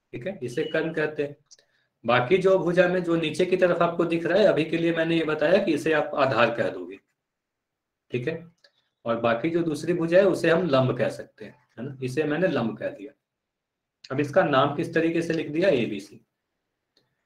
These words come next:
तो पाइथागोरस थ्योरम क्या था? पाइथागोरस थ्योरम इन तीनों भुजाओं में एक संबंध था, और वो संबंध क्या है? एक फॉर्मूला जो आपको याद रखना है,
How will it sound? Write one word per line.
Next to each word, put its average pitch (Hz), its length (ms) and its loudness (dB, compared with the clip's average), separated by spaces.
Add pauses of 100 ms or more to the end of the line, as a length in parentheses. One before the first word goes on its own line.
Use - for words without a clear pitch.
(320)
तो 147 80 -2
पाइथागोरस 160 680 2
थ्योरम 196 240 4
क्या 196 160 8
था? 123 180 0 (560)
पाइथागोरस 147 720 2
थ्योरम 175 300 2
इन 170 140 -4
तीनों 165 300 0
भुजाओं 165 380 2
में 180 100 0
एक 196 100 -2
संबंध 143 500 0
था, - 280 -12 (200)
और 113 80 -6
वो 139 120 2
संबंध 160 500 0
क्या 175 140 4
है? 117 300 -2 (140)
एक 110 160 -12
फॉर्मूला 131 540 2
जो 139 160 0
आपको 127 240 -2
याद 117 280 2
रखना 98 300 -12
है, - 120 -20